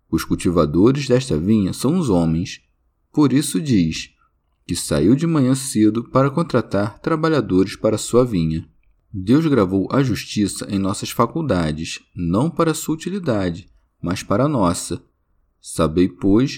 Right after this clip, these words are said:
que nós somos conduzidos à vinha como assalariados. E assim como ninguém leva um assalariado à sua vinha com o objetivo único de que coma, assim também nós fomos chamados por Cristo ao trabalho,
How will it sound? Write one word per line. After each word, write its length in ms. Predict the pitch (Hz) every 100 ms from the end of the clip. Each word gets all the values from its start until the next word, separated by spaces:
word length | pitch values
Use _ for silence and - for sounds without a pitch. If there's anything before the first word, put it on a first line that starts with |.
| -
que 140 | 127
nós 240 | 107 151 170
somos 380 | - 104 90
conduzidos 760 | - 170 180 117 87 90 80 -
à 140 | 120 104
vinha 380 | 78 98 120 104
como 220 | 101 110
assalariados. 920 | 117 120 120 147 131 90 85 85 - - _ _ _ _
E 140 | - 82
assim 340 | 73 - 143
como 240 | - 160 143
ninguém 440 | 170 156 117 90
leva 260 | 95 107 120
um 60 |
assalariado 840 | 139 139 147 135 135 117 85 80 -
à 60 |
sua 340 | 87 - 147 143
vinha 380 | 107 92 85 135
com 240 | - 160
o 20 | 156
objetivo 640 | 131 120 107 123 123 131 117
único 440 | 110 98 87 90
de 120 | 87
que 160 | - -
coma, 580 | - 85 302 85 76 - _ _ _ _
assim 380 | 82 76 - 110
também 540 | 135 135 110 113 151
nós 220 | 175 156 175
fomos 260 | 175 156
chamados 460 | - 180 131 104 -
por 280 | - 139 -
Cristo 340 | 110 123 -
ao 60 | 131
trabalho, 560 | 175 160 104 92 85